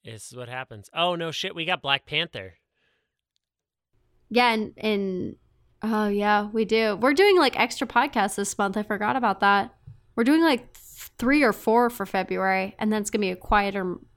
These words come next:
Speaker 2: March, I think.
Speaker 1: Yeah. We'll talk.
Speaker 2: We have
Speaker 1: We'll figure
Speaker 2: so
Speaker 1: it out.
Speaker 2: much to do.
Speaker 1: We'll figure it out.
Speaker 2: I mean, we have an actual schedule.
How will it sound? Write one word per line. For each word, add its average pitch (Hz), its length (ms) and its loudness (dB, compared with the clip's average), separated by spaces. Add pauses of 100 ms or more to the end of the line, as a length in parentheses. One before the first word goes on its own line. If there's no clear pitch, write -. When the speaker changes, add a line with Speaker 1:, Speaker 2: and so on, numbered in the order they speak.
Speaker 2:
March, 196 540 -4
I - 80 -6
think. 110 400 -8
Speaker 1:
Yeah. 95 220 -20 (500)
We'll 180 80 -12
talk. 101 260 -18 (400)
Speaker 2:
We 349 100 4
have 370 100 4
Speaker 1:
We'll - 80 -6
figure - 160 2 (160)
Speaker 2:
so 202 40 -6
Speaker 1:
it 202 100 -8
out. 202 60 -14
Speaker 2:
much - 400 -12
to - 180 -16
do. - 80 -20 (340)
Speaker 1:
We'll 147 60 -20
figure - 300 -18
it 90 60 -16
out. 87 100 -8
Speaker 2:
I 277 60 4
mean, 302 100 8
we 359 120 8
have 427 120 4
an 480 100 4
actual 403 260 2
schedule. 277 400 2